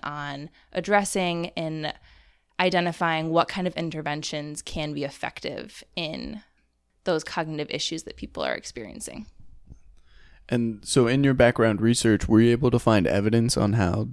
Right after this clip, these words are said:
Speaker 2: dance is effective for those cognitive deficits associated with Parkinson's as well as the motor components?
Speaker 1: Yeah, so dance more specifically, um, because it is in some t-,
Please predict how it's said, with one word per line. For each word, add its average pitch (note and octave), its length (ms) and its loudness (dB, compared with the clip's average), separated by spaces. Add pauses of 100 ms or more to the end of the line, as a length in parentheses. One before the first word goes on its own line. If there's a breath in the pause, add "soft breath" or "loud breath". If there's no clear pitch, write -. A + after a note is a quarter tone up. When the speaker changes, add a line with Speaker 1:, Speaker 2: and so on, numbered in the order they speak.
(120)
Speaker 2:
dance F#2 640 -2
is F#2+ 160 0
effective F#2+ 560 0
for F2+ 680 0 (100)
those D#2+ 220 0
cognitive F2+ 960 -4
deficits F#2+ 440 -2
associated B2+ 540 2
with B2 140 -4
Parkinson's B2+ 600 0 (120)
as E2 180 -4
well A2+ 260 2
as D3 260 -2
the C#3+ 120 -2
motor D3 240 2
components? E3 560 -2 (120)
Speaker 1:
Yeah, G3 260 -6
so G3 220 -4
dance A3 440 -2
more C4+ 140 0
specifically, E3+ 1040 -6 (340 loud breath)
um, F3 220 2
because F#3 260 0
it - 140 -12 (100)
is G#3+ 280 2
in G3 200 -2
some F3 400 0
t-, - 120 -8